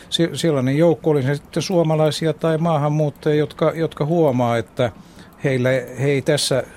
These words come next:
systeemissä menesty, niin he sitten löytää vertaisiaan kohtalotovereita ja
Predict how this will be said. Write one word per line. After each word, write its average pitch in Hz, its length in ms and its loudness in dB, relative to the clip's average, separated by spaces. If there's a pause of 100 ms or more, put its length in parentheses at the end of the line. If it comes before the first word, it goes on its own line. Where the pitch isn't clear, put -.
(160)
systeemissä 131 680 -2
menesty, 156 540 0
niin 139 240 0
he 131 420 -2
sitten 143 500 -4
löytää 143 580 0
vertaisiaan 127 680 0
kohtalotovereita 123 1080 -2
ja 127 160 0